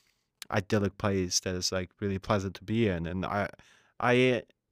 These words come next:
I thought that was really cool, and that, that, that looked really nice. That, that was kind of where I was, where I thought, "Ah, okay, maybe there's something to this," and then I kinda lost interest again. But that was, it, it does have s-, some cool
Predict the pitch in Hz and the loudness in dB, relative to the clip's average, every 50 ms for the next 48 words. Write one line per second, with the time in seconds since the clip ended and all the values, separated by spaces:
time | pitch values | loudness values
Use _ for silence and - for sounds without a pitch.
0 | _ _ - 127 - - 165 165 160 143 127 147 151 139 123 - 143 117 98 80 | _ _ -6 -2 0 2 4 6 6 6 6 6 6 6 6 6 6 4 4 4
1 | 76 98 104 104 98 87 95 110 107 101 90 98 104 110 101 104 107 117 110 - | 2 0 0 0 0 0 2 4 4 4 2 2 0 0 2 4 4 4 4 2
2 | - - 98 90 87 87 87 85 - - - - - - _ _ _ _ _ _ | 0 -4 -2 -2 -2 -2 -4 -6 -6 -8 -8 -10 -12 -12 _ _ _ _ _ _
3 | - _ _ _ _ _ _ _ _ _ _ _ _ _ _ _ _ _ _ _ | -20 _ _ _ _ _ _ _ _ _ _ _ _ _ _ _ _ _ _ _
4 | _ _ _ _ _ _ _ - - - 104 - - - - - 117 117 120 - | _ _ _ _ _ _ _ -16 -12 -6 -2 -2 -2 -2 0 4 6 6 6 6
5 | - - 120 113 110 101 - 120 117 113 113 110 104 - - - - _ _ _ | 4 4 4 4 4 4 6 6 8 8 8 6 6 4 2 0 -2 _ _ _
6 | _ _ _ _ _ _ _ _ _ _ _ - 117 117 117 110 110 110 110 - | _ _ _ _ _ _ _ _ _ _ _ -4 0 4 6 6 6 6 6 4
7 | - 117 104 104 95 - - 123 127 135 135 135 - 143 123 120 117 120 117 107 | 4 4 4 4 4 4 4 6 8 8 6 6 4 4 6 6 6 4 4 2
8 | 113 107 113 110 110 - - - 104 98 - 104 95 - - - 98 - - - | 2 2 2 2 2 2 2 0 0 -2 -4 -6 -8 -6 -6 -6 -6 -6 -6 -8
9 | 87 - - - - _ - - - 107 98 90 92 90 87 87 85 85 _ _ | -8 -6 -8 -8 -10 _ -10 -6 -4 -2 0 0 0 0 0 -2 -6 -10 _ _
10 | _ _ _ _ _ _ _ _ _ _ - - 95 95 - - 101 92 85 80 | _ _ _ _ _ _ _ _ _ _ -10 -6 -6 -4 -2 0 0 0 0 -2
11 | 87 - - 101 101 - 104 92 - 104 95 98 95 92 107 101 - 123 127 117 | -4 -6 -6 -6 -6 -4 -4 -4 -4 -4 -2 -2 -2 0 0 4 6 8 8 8
12 | 107 - - - _ _ _ _ _ _ _ _ _ - - - - - 147 143 | 6 6 2 0 _ _ _ _ _ _ _ _ _ -20 -12 -4 2 4 4 4
13 | - - 147 139 - 160 165 - 139 120 - - - - - - - - 95 92 | 4 4 4 6 6 6 6 6 4 4 4 4 2 2 2 -2 -2 0 0 -2
14 | 85 - _ - - - 92 87 78 76 | -4 -8 _ -10 -6 -4 -4 -4 -4 -8